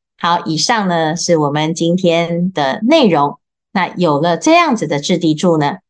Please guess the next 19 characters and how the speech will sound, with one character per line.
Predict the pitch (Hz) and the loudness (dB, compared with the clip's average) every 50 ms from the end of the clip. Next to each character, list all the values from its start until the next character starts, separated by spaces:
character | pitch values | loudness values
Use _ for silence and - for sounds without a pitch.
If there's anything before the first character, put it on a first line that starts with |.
| _ _ _ _ | _ _ _ _
啊， | - 180 170 151 143 | -6 -4 -4 -4 -4
你 | 135 143 | -6 -8
的 | 147 151 156 | -10 -10 -8
心 | 147 - - - - 214 214 214 190 | -6 -6 -4 0 2 4 6 6 4
啊， | - - | 2 0
就 | - - 170 | -2 0 0
会 | 170 156 | 0 0
像 | 156 - 196 170 156 156 151 | 0 0 -2 -2 0 0 0
琉 | 151 151 156 180 269 330 339 330 | 2 2 2 4 2 2 2 2
璃 | 240 | 2
一 | 208 202 214 214 180 | 2 2 2 2 2
样， | 185 226 233 226 226 - _ _ _ _ | 4 2 2 0 -4 -14 _ _ _ _
非 | _ - 202 208 208 | _ -2 0 0 0
常 | 202 202 - 156 147 156 | 0 -2 -2 -4 -4 -2
非 | 151 - 165 165 160 | -2 0 0 0 0
常 | 156 - 147 147 | -2 -4 -6 -6
的 | 147 147 | -6 -6
清 | 151 - - - - 233 233 226 | -6 -4 -2 0 2 4 4 4
净， | 220 254 240 208 - - | 4 2 2 0 -2 -4